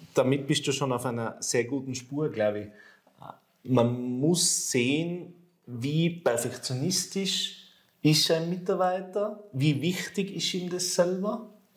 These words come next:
und welche Möglichkeiten im Unternehmen hat er, seinen Perfektionismus positiv auszuleben, zum Beispiel in der Buchhaltung,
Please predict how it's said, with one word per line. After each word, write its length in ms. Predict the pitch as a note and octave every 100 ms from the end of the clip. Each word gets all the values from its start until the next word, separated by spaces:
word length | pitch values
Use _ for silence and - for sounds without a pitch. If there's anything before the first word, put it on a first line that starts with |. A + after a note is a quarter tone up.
| - - - _
und 460 | F3 F3+ F3 F3+ - - _ _ _ _ _ _ _ -
welche 420 | D3 E3+ - C#3
Möglichkeiten 1040 | C3 C#3 C#3+ D#3+ - - D#3+ D#3+ E3 E3
im 160 | C#3+ C3
Unternehmen 920 | B2+ B2+ A#2 B2 B2+ D3 D#3+ F3 F3+ - -
hat 380 | E3+ - -
er, 260 | F#3+ F#3 F#3
seinen 300 | - C3+ B2
Perfektionismus 1000 | A2 A2+ B2 - C3+ C#3+ - C3 G#2+ -
positiv 440 | D3 C3 G#2+ F#2+
auszuleben, 600 | - A2 - D3+ D3+ E3+
zum 140 | E3 B2
Beispiel 300 | A2+ A2+ C#3
in 80 |
der 80 | C#3
Buchhaltung, 720 | C#3 G#3 - A2+ G#2+ F#2+ F#2+